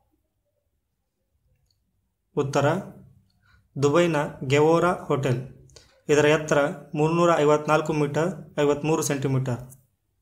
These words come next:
ಭಾರತದ ಮೊದಲ ಆನ್‌ಲೈನ್ ರೇಡಿಯೋ ಸ್ಟೇಷನ್ ಹೆಸರೇನು?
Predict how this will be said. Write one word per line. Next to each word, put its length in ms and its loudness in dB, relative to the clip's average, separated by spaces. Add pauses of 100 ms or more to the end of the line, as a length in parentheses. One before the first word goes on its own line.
(1700)
ಭಾರತದ 500 2
ಮೊದಲ 380 2
ಆನ್‌ಲೈನ್ 520 0
ರೇಡಿಯೋ 360 2
ಸ್ಟೇಷನ್ 340 0
ಹೆಸರೇನು? 480 0